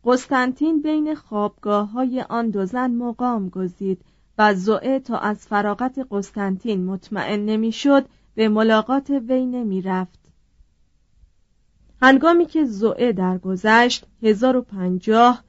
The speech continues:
خواهر کهترش تئودورا در صومعه‌ای گوشه عزلت گزید و قسطنطین نهم با ذوق و خردمندی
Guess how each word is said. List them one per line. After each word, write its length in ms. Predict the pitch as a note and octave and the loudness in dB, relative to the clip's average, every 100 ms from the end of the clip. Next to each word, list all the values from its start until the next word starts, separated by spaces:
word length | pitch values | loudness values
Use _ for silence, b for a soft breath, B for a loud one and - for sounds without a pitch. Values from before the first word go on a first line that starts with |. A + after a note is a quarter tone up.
| _ _ _ | _ _ _
خواهر 480 | A#3 A3+ A#3 D4 D4 | 2 2 4 2 0
کهترش 720 | C#4 A3+ G#3+ - B3+ B3 A#3 | 0 0 0 -2 -6 -6 -6
تئودورا 800 | - - F#3+ F#3+ F#3+ G#3 A#3+ A#3+ b b G#3 | -8 -6 -4 -2 0 2 4 2 b b -2
در 220 | G3+ G3+ | 2 2
صومعه‌ای 840 | G3+ - A3 G#3+ G#3+ - C#4 C#4+ C4 | 0 -2 0 2 2 2 2 2 0
گوشه 640 | A#3+ A3+ - C#4 C4+ C4 | -4 -6 -2 0 0 0
عزلت 540 | B3 B3+ B3+ B3+ G#3+ - | 0 -2 0 -2 -2 -6
گزید 560 | F3+ F3+ F#3 F#3 F3+ _ _ _ _ _ _ _ _ _ - | -4 -4 -2 0 0 _ _ _ _ _ _ _ _ _ 2
و 160 | A#3+ A#3+ | 4 6
قسطنطین 640 | B3+ B3+ B3+ B3 A#3+ D#4 | 2 2 0 -2 0 -2
نهم 680 | D4 G#3+ F3+ F3+ A3+ A#3+ A#3+ - | 0 0 0 0 4 4 2 -6
با 180 | G3+ G#3+ | -2 0
ذوق 380 | G3 A3 C#4 C4+ | 0 0 0 0
و 80 | B3+ | -4
خردمندی 1000 | - F#3+ F#3 F3+ F#3 F3+ F3+ A3+ A#3+ | -4 -4 -4 -4 -4 -2 0 2 2